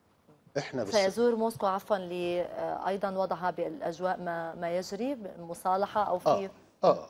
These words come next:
Speaker 1: موضوع المصالحة وف-، وفي يعني زيارة مقررة
Speaker 2: نعم.
Speaker 1: سابقا.
Speaker 2: نعم،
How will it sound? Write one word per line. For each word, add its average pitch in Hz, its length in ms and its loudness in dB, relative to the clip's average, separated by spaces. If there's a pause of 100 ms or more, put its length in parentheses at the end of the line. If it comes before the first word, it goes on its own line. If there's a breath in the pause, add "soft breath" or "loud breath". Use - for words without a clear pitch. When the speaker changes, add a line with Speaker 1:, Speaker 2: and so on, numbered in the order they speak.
(120)
Speaker 1:
موضوع 135 340 2
المصالحة 139 600 2
وف-، 170 200 0
وفي 175 380 2
يعني 139 220 2
زيارة 131 380 6
مقررة 127 380 0
Speaker 2:
نعم. 90 100 0
Speaker 1:
سابقا. 90 460 -2 (400)
Speaker 2:
نعم، 185 180 -6